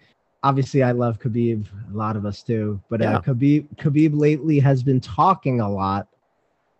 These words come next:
Speaker 1: And I guess that's 'cause he's not <laughs> fighting.
Speaker 2: Mm-hmm.
Speaker 1: And, and I was very surprised. So Khabib said something nice about B J, where he said he thinks B J is the second greatest lightweight of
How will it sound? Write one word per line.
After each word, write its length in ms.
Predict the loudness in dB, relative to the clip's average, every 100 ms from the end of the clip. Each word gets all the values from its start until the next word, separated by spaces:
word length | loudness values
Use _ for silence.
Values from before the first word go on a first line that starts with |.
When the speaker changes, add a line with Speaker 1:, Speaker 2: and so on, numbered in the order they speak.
| _
Speaker 1:
And 280 | -4 0 0
I 100 | 0
guess 220 | 2 0
that's 200 | 2 -4
'cause 140 | 0 0
he's 160 | 2
not 200 | 0 0
<laughs> 100 | 0
fighting. 600 | 0 0 0 0 0 0 -2 _ _
Speaker 2:
Mm-hmm. 300 | -6 -2 0
Speaker 1:
And, 340 | 2 4 4 2 -6 0
and 100 | 4
I 40 |
was 180 | 4 4
very 340 | 2 2 4
surprised. 500 | 2 0 2 2 2
So 120 | 0 0
Khabib 480 | 2 4 4 4 -2 _ _ -20
said 260 | -2 0
something 300 | 4 4 6
nice 220 | 6 4
about 180 | 4 2
B 180 | 4 2
J, 300 | 4 2 0
where 200 | -2 -2
he 120 | -2
said 200 | 0 0
he 80 | 0
thinks 280 | 0 -2 0
B 180 | -2 0
J 280 | 2 2
is 440 | 0 -2 -2 -6 -14 _ _ _ _
the 100 | -6
second 440 | -2 -2 0 0
greatest 480 | 2 0 0 -2 -6
lightweight 560 | -6 -4 -4 -6 -4
of 120 | -4